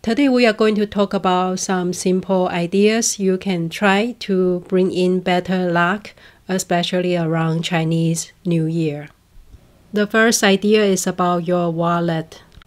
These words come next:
Since we put money in our wallet and carry everywhere, our wallet reflects our attitude towards the money.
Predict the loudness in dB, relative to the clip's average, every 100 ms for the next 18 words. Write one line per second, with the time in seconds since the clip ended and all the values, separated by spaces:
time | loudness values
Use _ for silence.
0 | _ _ _ -6 2 2 2 2 2 2
1 | 2 2 4 4 2 2 0 0 -2 -2
2 | 0 0 2 0 -2 -4 -4 -2 -2 0
3 | 2 2 0 0 0 0 2 2 2 -2
4 | -12 -20 _ -2 0 2 0 0 2 4
5 | 4 2 0 -4 -12 -2 0 0 0 2
6 | 2 0 -4 -2 -2 -2 -2 0 -2 -2
7 | 2 2 0 0 0 2 0 -2 -2 -2
8 | 0 2 2 2